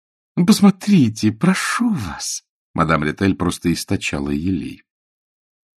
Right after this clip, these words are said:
Не сомневаясь, что кошелек уже подбросили в сумку, мадемуазель Ажан открыла редикюль.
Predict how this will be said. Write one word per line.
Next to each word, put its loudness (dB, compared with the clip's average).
Не 6
сомневаясь, 6
что -2
кошелек 2
уже 4
подбросили 0
в 0
сумку, 6
мадемуазель 4
Ажан 2
открыла -2
редикюль. -2